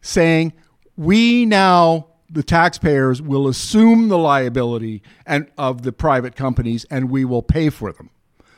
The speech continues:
That's the difference. And if you look at where the industry is allocating capital, like, take the big companies like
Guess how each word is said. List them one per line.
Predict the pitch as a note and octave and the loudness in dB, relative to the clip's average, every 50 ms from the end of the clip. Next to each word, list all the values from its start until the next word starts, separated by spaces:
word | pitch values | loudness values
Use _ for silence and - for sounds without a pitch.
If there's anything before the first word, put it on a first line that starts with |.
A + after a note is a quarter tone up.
| _ _ | _ _
That's | C3+ D#3+ E3 F3 F#3+ - - | 0 0 2 2 0 -2 -4
the | - F#3+ | -4 -2
difference. | D#3 C#3 F3 E3+ - B2+ F2 - - - _ _ _ _ _ | 0 0 0 -2 -2 -6 -12 -14 -16 -20 _ _ _ _ _
And | - C#3 C#3+ | -4 -2 -2
if | B2 C#3+ | -2 0
you | F3 A3+ C4+ | 2 2 2
look | B3+ C4 B3+ B3 B3+ | 4 2 2 2 0
at | A3+ | 0
where | E3+ F3+ F#3 F3+ F#3 F#3 | 0 2 2 2 2 2
the | E3+ E3 D#3+ | 2 2 2
industry | D#3+ E3+ F3 D#3+ - - E3+ | 2 0 -2 -2 -2 -2 -2
is | D3+ C3+ B2 | -2 0 0
allocating | C3+ B2+ C3+ D3 C#3 - D3 D3 C#3 C3+ | 0 0 -2 -2 -2 -4 -4 -4 -2 -4
capital, | C3 D3 C3+ C3+ C#3 - G3 A3+ B3+ - _ _ _ _ _ | -2 -2 0 0 0 0 -2 -4 -6 -8 _ _ _ _ _
like, | - G3 - | -8 -4 -2
take | - G#3 A3 G#3+ | 0 0 0 -2
the | - G#3 | -4 -2
big | E3 F3+ E3+ - | -2 -2 -2 0
companies | E3 E3 D#3 - D3+ C#3+ C3+ B2 | -2 0 0 0 0 0 0 -2
like | C3 B2 A#2 A2+ G2+ | -2 -4 -4 -6 -8